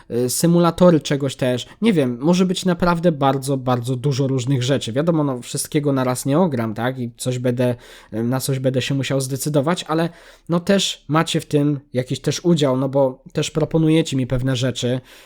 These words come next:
e, tak jak na przykład ten widz z Manhuntem, który mi właśnie polecił, żebym sobie sprawdził to.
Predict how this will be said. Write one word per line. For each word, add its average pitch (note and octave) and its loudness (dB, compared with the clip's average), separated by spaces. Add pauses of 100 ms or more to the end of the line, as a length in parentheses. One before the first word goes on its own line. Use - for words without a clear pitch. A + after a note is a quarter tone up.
(120)
e, A#2+ -4
tak C3+ -2
jak C#3 -2
na D3 2
przykład C3+ -4
ten C3 -2
widz C#3 -2
z A#2+ -2
Manhuntem, B2+ -2
który A2+ -6
mi A#2 -2
właśnie B2 -6
polecił, C3 -2
żebym A#2 -4
sobie B2 -6
sprawdził A#2+ -6
to. A#2+ -6